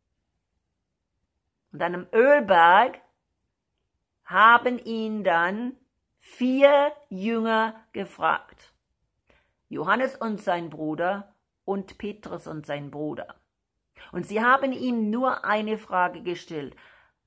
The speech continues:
Oder, ja, nur eine Frage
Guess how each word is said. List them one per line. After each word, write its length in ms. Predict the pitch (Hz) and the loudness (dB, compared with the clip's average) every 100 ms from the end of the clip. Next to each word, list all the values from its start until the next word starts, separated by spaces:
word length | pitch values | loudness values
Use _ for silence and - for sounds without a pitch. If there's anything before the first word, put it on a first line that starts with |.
| _ _ _ | _ _ _
Oder, 460 | 180 165 143 131 _ | -2 0 -2 -6 _
ja, 380 | 180 160 127 - _ _ _ _ _ _ _ _ _ _ _ | -4 -4 -4 -12 _ _ _ _ _ _ _ _ _ _ _
nur 260 | - 156 226 | -16 -8 -4
eine 240 | 226 220 | -2 -4
Frage 640 | 220 - 170 160 160 165 | -8 -2 2 2 0 -8